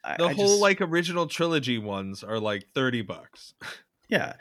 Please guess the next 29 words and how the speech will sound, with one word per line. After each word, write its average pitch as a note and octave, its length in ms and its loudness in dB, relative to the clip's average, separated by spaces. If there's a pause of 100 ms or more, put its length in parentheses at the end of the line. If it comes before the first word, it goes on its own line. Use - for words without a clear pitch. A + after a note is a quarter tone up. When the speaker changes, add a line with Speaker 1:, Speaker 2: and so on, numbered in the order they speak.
(200)
Speaker 1:
a-, - 40 0
and F3+ 220 2
that's G3 180 4
the D#3+ 80 2
point, E2+ 360 -4
man. G2 300 0
Like, G#2 280 0 (1000)
and C3+ 180 0
this E3 200 6
is D3+ 120 6
totally C#3+ 360 6
a B2 40 8
red A2+ 200 6
flag. G#2 340 4
And A2 100 4
they A2 80 6
refer-, B2+ 300 4
he C3+ 160 2
references D#3 500 2
an G2+ 120 -4
article A2 480 0
as F2+ 120 -6
well A#2 380 4
Speaker 2:
Oh, A2 80 4
Speaker 1:
that, A2+ 180 2
Speaker 2:
here D#3 120 2
we - 60 4
Speaker 1:
like C3 40 0
Speaker 2:
go. A2 160 0